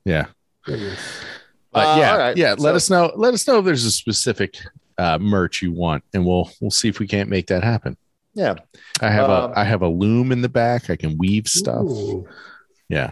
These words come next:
Speaker 2: Yes, I'll, I'll fire up my glass blowing pit
Speaker 1: <laughs>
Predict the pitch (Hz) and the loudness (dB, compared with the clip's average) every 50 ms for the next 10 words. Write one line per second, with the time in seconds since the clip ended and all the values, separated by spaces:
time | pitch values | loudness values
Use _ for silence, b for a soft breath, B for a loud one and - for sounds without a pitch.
0 | - _ - 62 - 95 - - 123 127 135 143 135 - - 120 127 131 139 135 | -10 _ -12 -10 -10 -12 -10 -6 -2 -2 -2 -2 -4 -8 -8 -4 -2 0 0 -2
1 | - - _ _ - - 131 127 131 135 135 139 135 117 117 131 127 123 120 117 | -4 -8 _ _ -8 -4 -2 0 2 2 2 0 0 -2 -4 -4 -2 -2 -2 -2
2 | 113 117 - _ _ _ _ _ _ _ _ _ _ _ _ _ _ _ _ - | -4 -6 -10 _ _ _ _ _ _ _ _ _ _ _ _ _ _ _ _ -6
3 | 131 120 123 131 131 - - - 143 143 143 143 143 147 135 135 - _ _ _ | -4 -2 0 -2 -2 -2 -2 0 2 2 4 4 2 2 0 -4 -6 _ _ _
4 | _ _ - - 196 214 247 262 - _ _ _ _ _ _ _ - 269 | _ _ -6 -4 -4 -6 -6 -8 -12 _ _ _ _ _ _ _ -10 -4